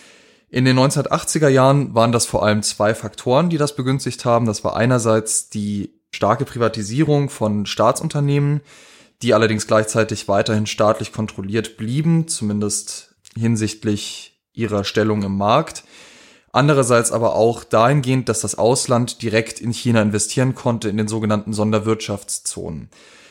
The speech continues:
In den Sonderwirtschaftszonen Shenzhen, Zhuhai, Shantou und Xiamen haben sich dadurch Wirtschaftsstandorte entwickelt, die bis heute Wachstumsmotoren darstellen und auch,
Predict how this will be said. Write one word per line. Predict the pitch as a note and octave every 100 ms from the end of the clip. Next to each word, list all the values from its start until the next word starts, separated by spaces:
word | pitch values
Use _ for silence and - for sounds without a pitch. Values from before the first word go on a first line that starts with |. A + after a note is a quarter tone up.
| _ _
In | A2+
den | A2+
Sonderwirtschaftszonen | A#2 B2 C#3 - D3+ - - E3 E3+ F3 D#3
Shenzhen, | - G#2 G2 G2 A2+ C3+ C#3+
Zhuhai, | - - A2 G#2 A2 B2 C3+
Shantou | - G#2 G2+ B2+ C#3
und | - G#2+
Xiamen | G#2 G2 G#2+ B2 G3 -
haben | A#2 B2
sich | A#2
dadurch | B2 A#2 B2
Wirtschaftsstandorte | C#3+ D#3+ D#3 - - B2 C#3 - A2+ B2 G#2
entwickelt, | G#2+ A2+ B2+ C#3 B2+ -
die | A#2
bis | A2+ -
heute | A2 A2+ G#2
Wachstumsmotoren | G#2+ - G#2+ G2 G2+ - - G2 F#2+
darstellen | F#2 F#2+ G2 - B2 C3 C#3+
und | - C3 D#3 E3+ -
auch, | A2 B2 C#3+ -